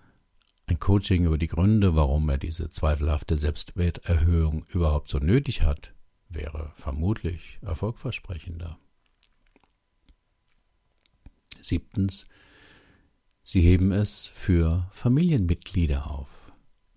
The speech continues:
Konfirmandenanzüge, Hochzeitskleider, Kinderwagen, Strampelanzüge, Spielsachen. Meist kommen beim Aufheben solcher Raritäten mehrere der oben genannten Motive zusammen.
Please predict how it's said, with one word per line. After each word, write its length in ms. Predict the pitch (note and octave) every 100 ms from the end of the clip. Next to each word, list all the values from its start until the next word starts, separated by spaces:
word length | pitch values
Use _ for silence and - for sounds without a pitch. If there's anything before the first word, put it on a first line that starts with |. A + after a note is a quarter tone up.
| _ _ _ _ _ _ _ _ _ _ _ - _ _ _ _ _ _
Konfirmandenanzüge, 1300 | - F2+ F#2+ F2+ F#2+ F2+ B1 D#2+ - E2 D#2+ E2 D#2+ E2 _ _ _ - _ _ -
Hochzeitskleider, 880 | G2 - D2 - - C2 D2 D#2+ D2 - _ -
Kinderwagen, 720 | D#3 C3 G#2+ F#2 E2+ E2 E2+
Strampelanzüge, 1000 | - - D3+ D#3+ C3+ G#2 F2+ - E2 D#2+ D#2
Spielsachen. 760 | - - G2 E2+ D#2 C2+ C#2 D2 - _ - - - - _ _ _ _ _ _ _ -
Meist 340 | C#2 D2 -
kommen 260 | - D2 C#2+
beim 180 | C#2+ D2
Aufheben 560 | D2+ D2+ - D#2+ D#2+
solcher 340 | D#2+ D#2+ D#2 C#2+
Raritäten 720 | D2 D2 - F2+ E2 - D#2
mehrere 440 | D#2 E2+ F2 E2
der 180 | D#2+ E2+
oben 260 | D#2 D#2+ F#2
genannten 480 | F2 F#2 F#2+ - G#2+
Motive 480 | G2+ - G2+ G#2+
zusammen. 640 | - G#2+ F2 D#2 E2 E2+